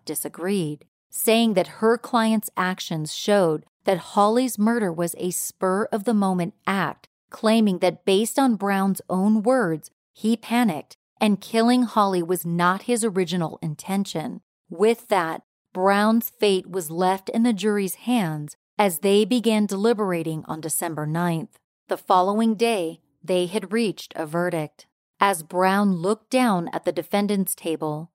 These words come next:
Judge Martinez read the verdict. Cal Brown was convicted of the aggravated first-degree murder of Holly Washa. The jury would now decide whether he would be sentenced to death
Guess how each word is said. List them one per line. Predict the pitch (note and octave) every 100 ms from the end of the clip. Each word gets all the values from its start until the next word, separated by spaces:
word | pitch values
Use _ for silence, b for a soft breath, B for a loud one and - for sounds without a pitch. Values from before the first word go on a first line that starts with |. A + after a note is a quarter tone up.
| _ _
Judge | - G#3 G3+ F#3
Martinez | A3+ A#3 - C4 B3+ F3 D#3 D3
read | D#3+ D#3+
the | D#3
verdict. | D#3+ F#3+ E3+ D3+ - - _ _ _ -
Cal | A3+ G3+ G#3+ G3+
Brown | G3+ G3+ F#3+ F#3
was | F3 -
convicted | - F3 - G#3+ - F3
of | - E3+
the | F3+ -
aggravated | F#3+ F#3 G3 A#3+ F#3+ F3+ F3+ E3 _
first-degree | G#3+ G#3+ A3 - C4+ A3+ A#3 G#3
murder | F#3+ A3+ G3 D#3+ C#3 -
of | D#3+ -
Holly | - E3 D#3+
Washa. | D3+ E3+ E3+ - D#3+ D3 D#3 - _ _ _
The | G#3+
jury | D#3+ G#3 G#3 G#3+ A#3
would | G#3 D#3+
now | F3+ F#3 G3+
decide | G#3 B3 - G3+ F3+ D#3+
whether | F3 F3
he | - G#3 F#3+
would | A3
be | B3 A3
sentenced | - A3+ - F3 -
to | E3
death | D3 E3+ F3+ A#3